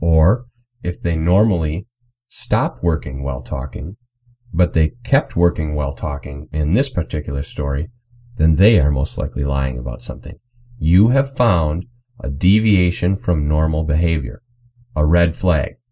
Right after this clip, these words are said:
The reason this happens is because while they're making coffee, let's say, and talking, they're performing two unconscious tasks. Sure, they're consciously doing them, but they do them often enough that it is like second nature.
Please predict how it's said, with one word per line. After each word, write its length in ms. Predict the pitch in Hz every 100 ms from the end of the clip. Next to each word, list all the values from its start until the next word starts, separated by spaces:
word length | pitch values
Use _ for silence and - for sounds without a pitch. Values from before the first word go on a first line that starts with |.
| _ _
The 100 | 80
reason 360 | 95 127 139 139
this 180 | 135 -
happens 540 | 82 78 73 78 - - - -
is 160 | - 82
because 300 | 82 85 80
while 260 | 87 101
they're 180 | 120 117
making 380 | 101 107 113 123
coffee, 540 | - 101 95 87 92 -
let's 200 | 80 -
say, 320 | 82 78 85 _ _
and 180 | 80 80
talking, 500 | - 123 - - 71 _ _
they're 300 | 85 95 101
performing 600 | 101 107 92 90 87 82
two 400 | - 135 117 90 -
unconscious 760 | 92 92 92 85 82 85 -
tasks. 600 | - 95 82 - - - _ _ _ _ _
Sure, 320 | - 117 120
they're 120 | 104
consciously 640 | 95 101 101 117 127 135
doing 300 | 123 101 90
them, 200 | 82 87 _ _ _ _ -
but 200 | 95 104
they 120 | 98
do 280 | 87 110 123
them 220 | 101 92
often 380 | 98 110 - 139
enough 380 | 131 101 98 -
that 160 | 90 87
it 100 | 87
is 160 | 85
like 240 | 85 85 -
second 440 | - 82 90 82
nature. 480 | 87 101 - -